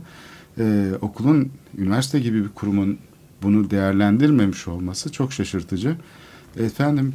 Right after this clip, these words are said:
tabii ki olabilir. Müdahaleler mümkündür ama bunun yaratıcı bir şekilde yapılması lazım. Yani çok farklı alternatiflerin araştırılması ve Sedat Hakkı Eldem'in ana fikrini orada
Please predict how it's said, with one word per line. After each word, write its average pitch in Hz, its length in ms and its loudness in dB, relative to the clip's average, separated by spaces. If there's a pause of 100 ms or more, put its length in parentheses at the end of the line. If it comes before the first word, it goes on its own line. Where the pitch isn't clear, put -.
tabii 131 240 0
ki 135 120 -2
olabilir. 90 540 -2
Müdahaleler 104 680 0
mümkündür 110 500 0
ama 143 260 0
bunun 131 260 2 (260)
yaratıcı 104 460 0
bir 214 40 -4
şekilde 92 380 -6
yapılması 80 580 -8
lazım. 78 300 -10
Yani 85 160 -6
çok 120 200 -6
farklı 113 340 -2
alternatiflerin 104 580 -2
araştırılması 98 720 -4
ve 160 60 0 (420)
Sedat 107 280 -2
Hakkı 127 440 -4 (200)
Eldem'in 113 560 0 (300)
ana 104 220 -4
fikrini 110 520 -4 (440)
orada 127 300 -4